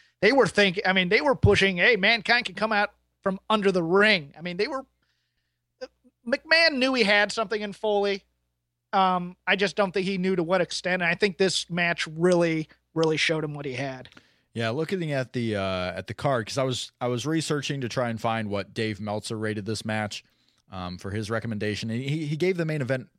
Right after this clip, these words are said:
Speaker 2: four and three quarter stars, so about as good as he can enjoy a match. And I, and I really liked it, and you really liked it. But the rest of this card, you are absolutely right. And In Your Houses are kinda notorious for being one-match shows in a lot of ways. Sometimes they're notorious for being zero-match shows.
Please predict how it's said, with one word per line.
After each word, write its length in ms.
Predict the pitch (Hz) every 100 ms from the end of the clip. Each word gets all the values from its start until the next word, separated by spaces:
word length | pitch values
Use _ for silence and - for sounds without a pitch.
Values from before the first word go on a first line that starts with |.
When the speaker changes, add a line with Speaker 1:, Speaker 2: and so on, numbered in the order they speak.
| -
Speaker 2:
four 380 | - 170 180 165
and 100 | 123
three 180 | 135 127
quarter 340 | 131 120 98
stars, 480 | - 98 87 85 -
so 300 | - 92 87 _ _ -
about 300 | 123 143 135
as 120 | -
good 340 | 101 120 123
as 220 | 107 98 -
he 100 | 110
can 140 | 107
enjoy 320 | 98 101 95
a 40 | 92
match. 420 | 87 - - - _ _ _ _ _ -
And 140 | 107
I, 200 | 127 131 131 117
and 100 | 110
I 220 | 113 110 - _
really 200 | 113 117
liked 280 | 117 123 151
it, 40 | 156
and 100 | 214
you 100 | 269
really 200 | 127 92
liked 280 | 87 90 95
it. 100 | 98 _ _ _ -
But 100 | 156
the 60 |
rest 200 | 214 220
of 60 | 151
this 120 | 120
card, 360 | 196 175 117 110
you 120 | 123
are 120 | 101
absolutely 460 | 135 139 131 110 104
right. 360 | 107 104 95 -
And 120 | 120
In 160 | 120 190
Your 100 | 170
Houses 420 | 143 135 - 117
are 60 | 113
kinda 220 | 123 107
notorious 540 | 95 - 139 117 92
for 100 | - 98
being 200 | 101 98
one-match 380 | 98 92 90 -
shows 280 | 101 92
in 40 | 95
a 40 |
lot 140 | 90 92
of 40 |
ways. 160 | 92 98
Sometimes 360 | 202 202 113
they're 120 | - 104
notorious 420 | 101 - 107 104
for 100 | 107
being 240 | 110 101
zero-match 580 | 95 151 160 95 85 82
shows. 440 | - 92 80 -